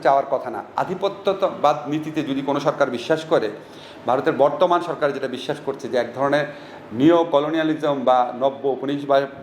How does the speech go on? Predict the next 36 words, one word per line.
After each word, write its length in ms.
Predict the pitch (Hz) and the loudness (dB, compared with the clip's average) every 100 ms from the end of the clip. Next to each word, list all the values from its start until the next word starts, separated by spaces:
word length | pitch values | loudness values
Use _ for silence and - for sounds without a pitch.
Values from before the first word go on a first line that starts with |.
| - | -10
উপনিবেশবাদ 1080 | 123 165 165 156 151 - - 147 147 - 139 127 | 0 4 6 4 2 -8 -6 -4 -2 0 0 2
বাংলাদেশে 360 | 127 131 117 127 | -2 -4 -6 -2
চাপিয়ে 280 | 143 139 127 | -2 0 -2
দিয়েছে, 260 | 120 120 113 - - - - - - - - 151 | -2 -2 -4 -6 -12 -18 -18 -18 -20 -20 -4 2
এরকম 240 | 165 170 | 2 4
একটা 180 | 196 196 190 | 2 2 2
সরকার 220 | 185 151 139 | 2 2 2
বাংলাদেশে 320 | 156 151 160 | 2 -2 -2
একটা 120 | 156 123 | -2 0
আইকনিক 380 | 139 143 165 160 - | 0 -2 -2 -2 -4
শ্রদ্ধেয় 340 | 143 131 156 151 | -6 -2 -4 -2
ফিগার 260 | 131 127 | 0 2
চাক, 120 | 127 117 | 0 -2
এটা 140 | 120 123 | -2 -4
কখনো 180 | 139 120 | -4 -4
পছন্দ 220 | 110 107 101 101 | -4 -6 -6 -6
করবে 180 | - - | -6 -8
না। 40 | - - - - | -10 -14 -16 -2
কাজে 140 | 185 180 | 2 4
ভারতে 220 | 165 151 160 | 4 0 -4
কিচ্ছু 160 | 165 156 | 2 2
আসে 100 | 139 127 | 2 0
যায় 120 | 135 | -2
না, 60 | 170 127 | -2 -2
বরং 140 | 123 123 | -2 -4
খুশি 180 | 117 127 | -6 0
হবে 120 | 135 135 | 2 2
আমার 140 | 131 123 | 2 0
ধারণা। 260 | 113 123 120 - - - - - - - 135 | -2 -2 -6 -12 -18 -18 -18 -18 -18 -2 2
আমেরিকার 480 | 190 226 220 214 208 165 | 4 4 4 4 2 -4
জন্য, 180 | 170 175 170 139 | -4 -2 -2 -4
আমেরিকায় 320 | 143 147 160 139 | -6 -4 -2 -4
ব্যক্তিগত 420 | 147 160 156 156 135 | -6 -6 -2 -2 2
পর্যায়ে 380 | 135 131 131 123 | 2 2 2 2
এবং 100 | 117 131 107 - 123 | 0 -4 -6 -2 0
আদর্শিকভাবে, 540 | 160 175 180 120 113 | 0 0 -4 -2 -2